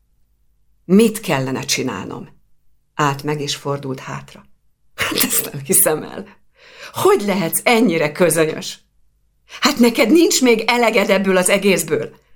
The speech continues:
Akkor már kiabáltam, mint egy megveszekedett. „Tényleg nem értelek.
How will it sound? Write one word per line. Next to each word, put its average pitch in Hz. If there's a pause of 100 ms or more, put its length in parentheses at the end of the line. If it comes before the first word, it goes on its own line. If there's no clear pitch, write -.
(640)
Akkor 190
már 147
kiabáltam, 131
mint 202
egy 151
megveszekedett. 139 (1300)
„Tényleg 151
nem 143
értelek. -